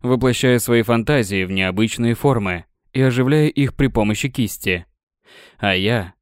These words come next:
хладнокровный серийный убийца – которому чуждо любое созидание. И всё же у нас гораздо больше общего, чем она может себе представить. Остановившись в центре комнаты,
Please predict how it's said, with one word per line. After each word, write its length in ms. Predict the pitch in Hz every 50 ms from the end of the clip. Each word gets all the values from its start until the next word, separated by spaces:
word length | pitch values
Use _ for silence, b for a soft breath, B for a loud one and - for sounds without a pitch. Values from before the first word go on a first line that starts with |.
| _
хладнокровный 840 | _ - 143 143 131 123 131 120 107 131 135 139 123 107 101 95 90
серийный 460 | - - 120 120 123 123 123 123 123 -
убийца – 680 | 143 135 131 139 120 - - - - 98 90 87 - _ _ _ _ _ _ _ _
которому 540 | - 104 95 - 107 104 98 98 98 98 98
чуждо 360 | - - 143 139 135 131 135
любое 380 | 127 127 123 117 113 113 113 117
созидание. 760 | - - 127 120 135 131 143 131 110 101 98 95 92 90 90 - _ _ _ _ _
И 160 | - 120 127
всё 220 | 120 113 - 165 156
же 140 | 131 139
у 40 | 131
нас 200 | 123 127 123 117
гораздо 420 | 110 120 117 120 117 117 110 120 120
больше 320 | 139 139 123 101 - 113
общего, 540 | 123 127 - - - 110 95 90 90 85 - _ _
чем 220 | - - 123 113 110
она 160 | 107 104 101
может 300 | 101 101 104 107 110 -
себе 200 | - 113 107 110
представить. 640 | - 117 117 - - - 120 101 95 90 - - _ _ _ _ _ _ _ _ _ _ _ _ _ _ _ _ _ _ _ _ _ _ _ _ _
Остановившись 800 | - 104 98 95 - - 110 110 113 123 139 123 - - 123 -
в 40 | -
центре 360 | - 127 123 117 101 113 117
комнаты, 600 | 110 - 151 143 120 107 101 - - 95 87 87